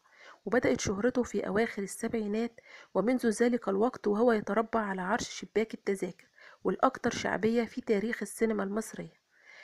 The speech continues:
اشتهر عادل إمام بأدوار الكوميديا، وأخذت بعض أعماله منحنى الجرأة وتثير ضجة وجدلا لنقاشه لقضايا اجتماعية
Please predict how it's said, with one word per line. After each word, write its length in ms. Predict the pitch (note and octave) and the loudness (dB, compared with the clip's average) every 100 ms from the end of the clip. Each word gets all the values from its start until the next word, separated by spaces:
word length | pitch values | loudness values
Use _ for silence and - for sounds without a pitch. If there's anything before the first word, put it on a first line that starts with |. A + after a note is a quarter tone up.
| - | -8
اشتهر 380 | G3 - C4 C4 | -6 2 4 6
عادل 360 | A#3+ B3 A#3 | 4 2 -4
إمام 280 | G3 A3 A#3+ | -2 -2 0
بأدوار 440 | G3+ F3+ G3 A#3 A#3 | 0 0 2 2 2
الكوميديا، 600 | - G3 A3 A3+ A3+ A3+ - - - | 0 -4 -2 -2 -4 -4 -14 -16 -4
وأخذت 500 | - B3 A#3 A#3 - | 0 2 2 0 0
بعض 200 | A#3+ A#3+ | 0 0
أعماله 480 | F3+ F#3+ G#3 B3 A3 | 0 -2 -2 0 0
منحنى 380 | F#3 F3+ B3+ A#3 | -2 -2 0 0
الجرأة 480 | G3 A#3 A#3 A#3 - - - - | 2 2 2 -4 -6 -20 -14 -4
وتثير 480 | F3+ F#3+ - B3+ G#3+ | -4 -4 0 0 2
ضجة 420 | G#3+ A3+ - A3+ | 0 2 0 0
وجدلا 560 | G3+ G#3+ A#3 A3 G3 | 2 2 2 0 0
لنقاشه 520 | A3+ A3+ A#3 A#3+ A3+ G#3 | -2 0 0 0 0 0
لقضايا 520 | A3+ G#3 A3+ A3 G3+ | 0 0 0 0 0
اجتماعية 680 | - - A3+ G3+ A3 A3 A3 | -4 -4 -4 -2 -2 -2 -4